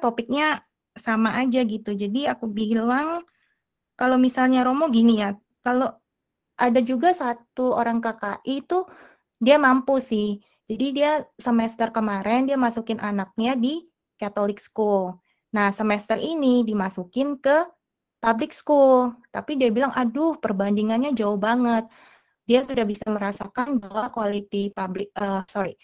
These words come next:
quality-nya Catholic school itu jauh lebih baik gitu. Jadi, eh, setelah semester ini selesai,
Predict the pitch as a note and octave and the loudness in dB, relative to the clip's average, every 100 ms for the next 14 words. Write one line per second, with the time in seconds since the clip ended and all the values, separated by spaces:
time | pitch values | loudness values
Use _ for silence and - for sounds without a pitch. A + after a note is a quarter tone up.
0 | _ _ - A3 G#3+ A3+ A3 A3 G#3+ G#3+ | _ _ -2 0 0 -2 -2 -2 -2 -4
1 | G#3 A3 G#3 - A3 G#3+ C#4+ B3+ G3+ G3+ | -2 -2 -4 -4 -2 -2 0 2 4 4
2 | G3 F#3+ F3+ G#3 A#3 G3 F#3 E3 D#3+ E3+ | 2 0 2 2 0 -4 -4 -4 -4 -6
3 | _ _ _ - G3 B3 D4+ D#4 - _ | _ _ _ -4 0 0 0 -4 -6 _
4 | _ _ _ _ _ - A3+ G#3+ G#3 G#3 | _ _ _ _ _ -4 0 2 0 -2
5 | A3+ G#3 G3+ G#3+ G#3 G#3 - G#3 G#3 G3 | -2 -2 0 -2 -2 -4 -2 -2 -2 -4
6 | G3 B3+ E4 | 0 4 4